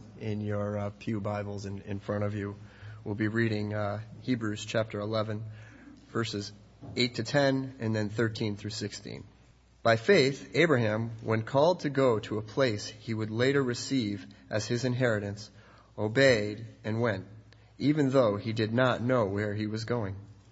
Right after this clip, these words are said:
By faith, he made his home in the promised land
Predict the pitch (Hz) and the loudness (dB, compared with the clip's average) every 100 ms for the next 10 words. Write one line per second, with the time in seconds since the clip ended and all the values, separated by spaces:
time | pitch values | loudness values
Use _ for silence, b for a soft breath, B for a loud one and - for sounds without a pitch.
0 | - _ b b b b _ 117 117 - | -20 _ b b b b _ 6 6 2
1 | 143 120 113 - - B B B B _ | 2 4 0 -6 -16 B B B B _
2 | _ 113 117 127 160 185 185 170 131 110 | _ -2 2 4 4 2 2 2 4 4
3 | 107 110 110 107 - 156 160 123 - 104 | 0 -4 -4 -4 2 4 4 2 0 -2
4 | 98 98 | -2 -4